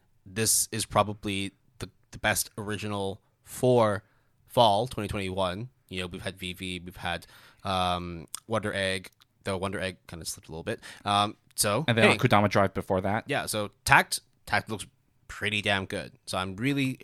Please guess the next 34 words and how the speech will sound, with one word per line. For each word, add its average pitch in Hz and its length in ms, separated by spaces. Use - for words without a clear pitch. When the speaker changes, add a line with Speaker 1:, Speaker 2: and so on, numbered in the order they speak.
Speaker 1:
really 131 220
happy 110 320
to 104 80
see 98 320
that 92 240
it's - 160
done 107 160
well, 110 260
the 139 140
first 120 180
two 139 60
episodes, 175 480
as 123 160
is 131 140
seen 139 320
with 123 160
the 107 480
Karma 131 220
rankings 120 500
as - 100
well 107 160
as 101 80
Mal. 127 320
So 196 280
let's 127 180
keep 131 180
the 117 80
ball 113 220
rolling 104 340
with 90 160
it. 85 160
Speaker 2:
So 139 260
one 151 360
of 127 440